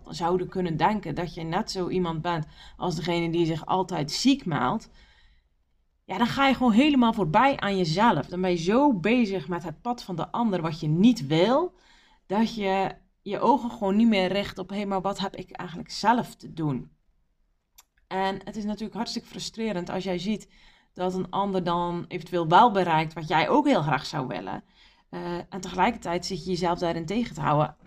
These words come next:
Ik heb er bijvoorbeeld ook een post gehad met, eh, toen ik mijn eigen bedrijf begon,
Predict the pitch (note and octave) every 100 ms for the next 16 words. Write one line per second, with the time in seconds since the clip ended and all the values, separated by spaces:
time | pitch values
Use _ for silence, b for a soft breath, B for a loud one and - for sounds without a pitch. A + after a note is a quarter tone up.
0 | - A#3+ B3 A3+ G3+ G#3+ G3 F#3+ - F#3
1 | F#3 F3+ D3+ F3 F3+ - D#3+ E3+ F#3 -
2 | B B B - F3 E3+ E3 - - _
3 | _ - F3+ - A3 A#3+ A#3 G3+ G3 F#3+
4 | F#3 - F#3+ E3 D#3+ G2+ - _ _ -
5 | - -